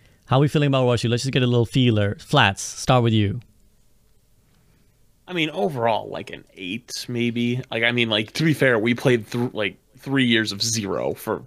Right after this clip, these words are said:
Speaker 2: so, like,
Speaker 1: <laughs>
Speaker 2: you know what I mean? Like, we, I don't think it's fair because I'm personally happy. It's way better than it was. Uh, but,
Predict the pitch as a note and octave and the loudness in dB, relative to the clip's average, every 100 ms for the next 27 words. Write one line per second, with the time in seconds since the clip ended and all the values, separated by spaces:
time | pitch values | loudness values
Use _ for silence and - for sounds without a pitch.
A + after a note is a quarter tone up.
0 | - _ - C3 G2+ F#2 D#3+ C#3 - - | -16 _ -2 0 2 4 4 0 -4 -16
1 | _ _ _ - - - _ F3+ E3+ D3+ | _ _ _ -20 -20 -20 _ 0 2 4
2 | C#3 C3 C3 C3 G#2+ F#2 - - - - | 4 2 2 2 0 0 -8 -20 -20 -8
3 | D#3 D3+ A#3 A3+ G#3+ G3 F3+ E3 - - | 0 6 6 6 6 4 0 -4 -10 -4
4 | F#3 G3+ F3 D#3 B2+ - D3+ D3+ D#3+ F3 | 0 2 2 0 -2 -2 2 4 4 4
5 | C3+ C3 - C#3 D#3+ F3+ C#3+ D#3+ G3 - | 2 0 0 2 2 0 0 2 2 2
6 | A3+ A3+ A3 A3 A3+ G#3+ C3+ B2 C#3+ C#3+ | 0 2 2 2 0 -2 0 2 2 2
7 | C#3 A#2+ A#2 A2+ B2+ D3 C#3+ - - - | 0 0 0 0 2 0 -2 -8 -12 -16
8 | - - - A#2 A2 G2+ A#2+ A#2 | -16 -18 -6 -2 -2 0 0 0